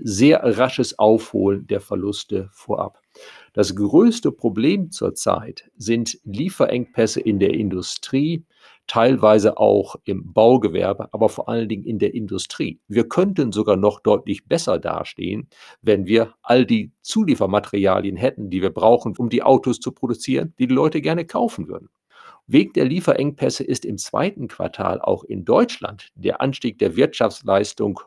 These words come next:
unterdurchschnittlich gewesen mit eins Komma fünf Prozent gegenüber Vorquartal. Das ist robust, aber eben weniger als die zwei Prozent für die Eurozone insgesamt. Während Länder, die weniger industrieabhängig sind, mehr dienstleistungsabhängig sind,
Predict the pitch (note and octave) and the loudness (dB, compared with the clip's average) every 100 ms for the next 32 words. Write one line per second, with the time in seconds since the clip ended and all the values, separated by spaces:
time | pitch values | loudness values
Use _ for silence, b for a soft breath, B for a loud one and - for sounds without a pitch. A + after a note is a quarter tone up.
0 | _ _ G3+ A3+ A#2+ E2 G2 - F#2 - | _ _ 0 2 4 2 0 -2 -6 -10
1 | - - E2 F#2 G#2 C#3 _ G#2+ A2 - | -8 -8 -4 -2 -2 -8 _ -6 -4 0
2 | C#3+ C#3 - G#2+ G2 - E3 E3 _ - | 0 0 -6 -2 -2 0 -2 -4 _ -4
3 | - G2 - - F2+ F2+ - G2+ G2 - | -2 -4 -4 -6 -6 -6 -4 -4 -2 -2
4 | A#2+ A2+ G#2 - - - - F3+ - - | 0 0 -2 -4 -6 -6 0 0 -2 -12
5 | _ B2+ B2 C#3 G#2 F#2+ G2 A2 - A2 | _ -2 0 -2 -2 -2 -2 -2 -2 -2
6 | - - - G2 - A2+ - A2+ - B2 | -4 -8 0 0 0 -4 -2 -4 -2 -2
7 | A2 - A#2 B2 - B2+ A2+ - G3+ G#3+ | -2 -2 -2 -2 -4 -2 -2 -2 -4 -6
8 | - F#2 F2+ E2 _ b b b b A#2 | -6 -6 -6 -8 _ b b b b 4
9 | C3+ A#2+ A#2+ G2+ - - A2 C#3+ D3+ C#3 | 4 4 2 -2 -10 -2 2 4 6 4
10 | B2+ - G2+ G#2+ - - F2 F3+ A3 F3+ | 4 -2 -4 -2 -4 -4 0 0 0 2
11 | A2 G2 - A#2+ G#2+ - G3 - G#2+ G#2+ | 2 2 -2 -2 -2 -2 -4 -4 -4 -4
12 | F#2+ - - - - A2+ A#2+ C3 C3 G#3 | -4 -6 -10 -12 -14 -6 -2 -2 -2 -6
13 | - - F2 - G#2 - G2 - F#2+ F#2 | -4 0 -2 -2 -10 -12 -12 -10 -8 -8
14 | - A2+ C#3+ | -4 -4 -4